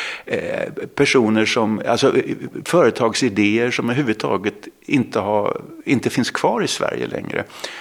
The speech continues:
Och, och det skulle göra att i ett läge där, där Sverige skulle drabbas av en finanskris så skulle människor ha möjlighet att klara sin grundläggande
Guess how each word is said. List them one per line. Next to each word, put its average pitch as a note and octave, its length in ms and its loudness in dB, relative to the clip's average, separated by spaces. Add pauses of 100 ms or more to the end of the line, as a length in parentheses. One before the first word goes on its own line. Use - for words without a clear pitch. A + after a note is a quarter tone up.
(300)
Och, B2 540 4
och A2+ 260 4
det A#2+ 80 2
skulle D3 220 0
göra A#2+ 220 4
att - 180 -4 (500)
i D3+ 180 4
ett D#3+ 120 2
läge G2+ 380 4
där, F#2 400 2 (380)
där F#2 460 0
Sverige F2+ 360 2
skulle F2+ 180 -2
drabbas F#2+ 380 0
av F#2 100 -2
en F2 60 -8
finanskris G2 800 -6
så - 160 -6
skulle F#2+ 280 -2
människor F#2+ 600 0 (720)
ha - 160 -2
möjlighet G2 400 4
att - 140 -8
klara A#2+ 680 2
sin A#2 260 0
grundläggande F2+ 1120 0